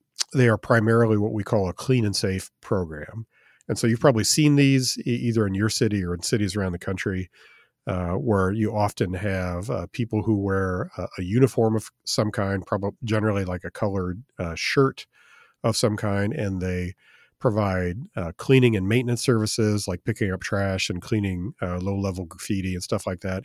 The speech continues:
in a given area, uh, providing security services, uh, maybe being ambassadors for the area.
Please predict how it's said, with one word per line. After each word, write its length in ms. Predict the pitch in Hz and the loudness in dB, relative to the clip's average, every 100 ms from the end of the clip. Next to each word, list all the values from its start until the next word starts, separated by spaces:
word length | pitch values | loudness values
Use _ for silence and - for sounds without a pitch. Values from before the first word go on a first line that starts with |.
| - | -6
in 80 | |
a 40 | 95 | -6
given 260 | 92 90 | -6 -6
area, 400 | 87 87 87 85 92 _ - - - _ _ - | -6 -6 -6 -8 -12 _ -20 -20 -20 _ _ -8
uh, 160 | 101 90 | -6 -4
providing 440 | - 104 101 90 | -2 0 0 0
security 560 | 87 92 - 117 113 110 | -2 -4 0 2 4 2
services, 840 | - 110 101 - 107 98 92 - - _ _ _ _ - | 2 2 0 -2 -2 -2 -2 -4 -6 _ _ _ _ -8
uh, 300 | 90 85 85 | -6 -6 -6
maybe 320 | 110 107 101 | -2 0 0
being 400 | 92 104 98 95 | 0 0 0 0
ambassadors 720 | 113 92 98 98 - 95 92 | -2 0 0 0 0 0 -2
for 160 | - 107 | -2 -4
the 120 | 92 | -2
area. 400 | 90 90 90 90 | -2 -2 -2 -4